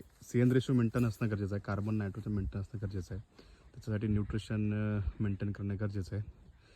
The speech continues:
जमीन बघा, काळीची जमीन आहे पूर्ण आणि याच्यामध्ये तणनाशक पण घेतलेलं आहे आपण. तर, अ, पाण्याची वाट आहे, पाऊस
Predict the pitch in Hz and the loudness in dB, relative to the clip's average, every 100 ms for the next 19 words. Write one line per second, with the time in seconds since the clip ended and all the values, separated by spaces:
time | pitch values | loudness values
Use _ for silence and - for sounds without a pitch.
0 | - - - 98 107 113 117 113 110 107 | -20 -8 -4 0 4 4 4 4 0 0
1 | 98 107 104 104 98 92 92 90 - 90 | 0 0 0 -2 0 0 -2 -4 -6 -4
2 | 107 - - 98 104 120 117 110 113 107 | -4 -8 -4 -2 2 2 2 2 2 2
3 | 117 - 107 101 95 101 92 90 - 98 | -2 0 0 2 0 0 0 -4 -6 -8
4 | - - - - - - - - - - | -12 -20 -20 -20 -20 -20 -20 -20 -20 -20
5 | _ _ - 117 120 120 117 - - - | _ _ 2 6 6 6 2 -4 -20 -20
6 | - - - _ _ - - - - - | -20 -20 -20 _ _ -16 -10 -10 -10 -10
7 | - 113 117 123 123 117 120 - 113 107 | -4 0 2 4 4 4 0 -4 -2 -2